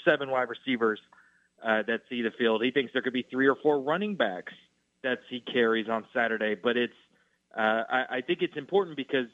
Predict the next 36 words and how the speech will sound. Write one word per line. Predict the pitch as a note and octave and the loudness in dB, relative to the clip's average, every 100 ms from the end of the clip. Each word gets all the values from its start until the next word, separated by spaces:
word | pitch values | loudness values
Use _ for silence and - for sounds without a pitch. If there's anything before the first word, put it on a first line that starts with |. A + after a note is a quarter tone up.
| _ | _
you | B2+ | -4
know, | B2+ | -2
they, | A#2 C3 | 0 2
they've | C3 | 0
talked | - D#3 D3+ | 0 -2 -2
a | |
lot | B2+ C3 | -6 -4
about | D3+ C3+ | -4 -4
competitive | - A2+ C3+ B2 G#2 | -6 -6 -6 -6 -6
depth | - C#3 - - | -2 -2 -2 -6
this | A2+ - | -6 -6
year, | A2 A2 G#2+ - _ _ | -2 0 0 -4 _ _
but | B2+ | -6
I | B2 | 0
think | A3 - | 0 0
for | E3 | -2
them, | D3+ F#3+ F#3+ D3+ | 0 0 0 -2
they | C3 C#3+ D3+ | 0 0 -2
genuinely | C#3 D3 D3 C#3+ C#3 - | -6 -2 -2 0 -2 -2
feel | C3 C#3+ C#3 | 4 6 6
like | B2+ A#2+ A#2 _ | 2 0 -4 _
playing | - C3 B2 C3 C3+ | -12 -6 -4 -4 -4
a | A#2+ | -4
lot | A2 A#2 A#2+ | -2 0 -2
of | B2+ | -4
guys | B2+ B2 C3+ A2+ A2+ A2 _ _ _ _ - | -2 -2 -2 -4 -4 -8 _ _ _ _ -8
at | A2+ A2+ | -8 -6
key | - C3 | -4 -4
positions | B2+ G#2+ B2+ - B2+ A#2 _ | -2 2 2 2 -4 -8 _
is | B2 B2+ A#2+ | 2 2 2
going | B2+ B2 B2 | -2 -2 -6
to | B2 | -12
be | A2 A#2+ B2 A#2+ A2 _ _ _ | -6 -2 0 0 -2 _ _ _
the | A#2+ | -4
best | B2 A#2+ - A2+ | 2 2 0 -4
way | A#2 A#2+ A#2 A#2 A2+ | 0 4 4 2 -4